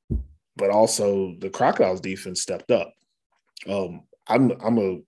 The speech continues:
piggyback on what you're talking about with the defense and give a little bit of credit to the defensive backs in the secondary. Still no-namers. Sorry, guys.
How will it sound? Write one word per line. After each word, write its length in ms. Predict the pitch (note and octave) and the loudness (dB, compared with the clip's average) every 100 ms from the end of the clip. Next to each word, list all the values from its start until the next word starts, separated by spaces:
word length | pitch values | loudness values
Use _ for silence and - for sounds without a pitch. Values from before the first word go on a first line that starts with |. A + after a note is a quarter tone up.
| _ | _
piggyback 440 | - A2+ G#2 G2+ G2+ | 0 0 2 -2 -2
on 80 | |
what 120 | G2+ F#2+ | -6 -6
you're 160 | G#2 | -6
talking 40 | F#2+ | -4
about 160 | F#2 | -4
with 200 | F2 F2 | -6 -6
the 60 | G#2 | -4
defense 360 | A2+ F#2+ E2 | -4 -4 -10
and 280 | F#2 F2+ F2+ - - - _ | -10 -10 -14 -18 -20 -20 _
give 140 | - A2 | -4 0
a 40 | |
little 220 | G2+ A2 | 2 2
bit 120 | G2+ G2+ | 2 -2
of 80 | |
credit 340 | - A#2 G#2+ F#2 | -2 -2 -2 -4
to 80 | G2+ | -4
the 280 | F#2+ F2+ F2 | -2 -4 -4
defensive 600 | G#2+ G#2 G2+ G2 G2 F#2 | -6 -4 -6 -6 -6 -4
backs 400 | G2 D#3 - - | -2 -2 -4 -8
in 80 | F#2+ | -8
the 80 | F#2+ | -4
secondary. 680 | G#2+ A2 A2+ A#2 B2+ G3 - _ _ _ _ - - | -4 -2 4 4 4 2 -4 _ _ _ _ -14 -6
Still 400 | - A#2 C#3 D3 | -2 6 8 8
no-namers. 560 | A#2+ C#3+ F#2 F#2+ A#2 | 6 4 2 -4 -6
Sorry, 320 | - A#2+ G2+ | -2 0 0
guys. 480 | F2 F2 F#2+ A#2+ - | -2 -4 -4 -6 -12